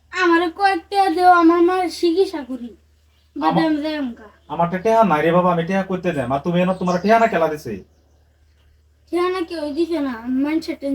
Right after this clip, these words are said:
Speaker 1: জিগায়, জিগায়, জিগায়, জিগায় আইছি।
Speaker 2: না, ওই তো না, তুমি যাওগা, আমি কিচ্ছু করার মতন নাই, কারণ আর তখন যদি আমার ভাই দেখে এসব, তা আমার বিরাট মানে ক্ষতি খারাপ হইব, তুমি যাওগা।
Speaker 1: আমারে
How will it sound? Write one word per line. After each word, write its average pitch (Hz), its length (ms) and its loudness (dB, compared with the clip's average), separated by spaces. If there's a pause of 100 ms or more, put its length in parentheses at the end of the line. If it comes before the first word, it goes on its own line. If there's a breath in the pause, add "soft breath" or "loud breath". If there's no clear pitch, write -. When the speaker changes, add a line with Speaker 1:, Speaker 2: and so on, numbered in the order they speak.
Speaker 1:
জিগায়, 285 400 -4
জিগায়, 285 320 -2 (120)
জিগায়, 285 360 -6
জিগায় 254 320 -10
আইছি। 220 300 -18 (880)
Speaker 2:
না, 135 180 -2 (120)
ওই 151 120 4
তো 170 100 -6
না, 170 120 0
তুমি 156 200 -6
যাওগা, 120 280 0
আমি 127 100 -4 (100)
কিচ্ছু 175 320 -12
করার 190 260 0
মতন 160 260 -4
নাই, 98 100 -8 (120)
কারণ 151 180 -4 (520)
আর 147 140 -8
তখন 175 280 -2
যদি 196 200 2
আমার 170 180 4
ভাই 190 120 4 (100)
দেখে 190 260 4
এসব, 160 220 -2 (100)
তা - 100 -6
আমার 165 200 0
বিরাট 220 220 4 (180)
মানে 165 140 -6 (140)
ক্ষতি 175 280 -8
খারাপ 175 180 -2
হইব, 143 120 -4 (160)
তুমি 143 200 -6
যাওগা। 123 200 0 (400 soft breath)
Speaker 1:
আমারে 349 220 2